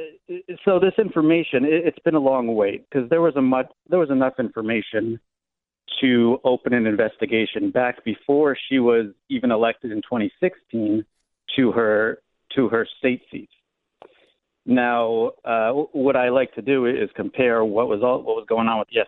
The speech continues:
B I at the time, the evidence they used to open this investigation against Trump,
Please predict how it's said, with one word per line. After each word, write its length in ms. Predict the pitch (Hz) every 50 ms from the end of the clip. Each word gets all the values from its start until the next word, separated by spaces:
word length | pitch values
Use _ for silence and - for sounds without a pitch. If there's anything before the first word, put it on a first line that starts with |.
| _
B 100 | - 113
I 140 | 107 107 104
at 100 | 98 -
the 60 | -
time, 500 | - - 143 165 165 135 117 113 117 117 - _ _ _ _ _ _ _ _ _
the 140 | 123 117 123
evidence 360 | 127 117 131 120 127 120 - _
they 100 | - 113
used 360 | 107 107 113 123 120 110 -
to 80 | - 135
open 300 | 127 117 110 - - 113
this 100 | 104 104 -
investigation 800 | 113 110 139 127 117 - - 123 92 123 127 123 110 - - 110
against 320 | 107 113 110 110 107 - -
Trump, 280 | - 180 175 143 131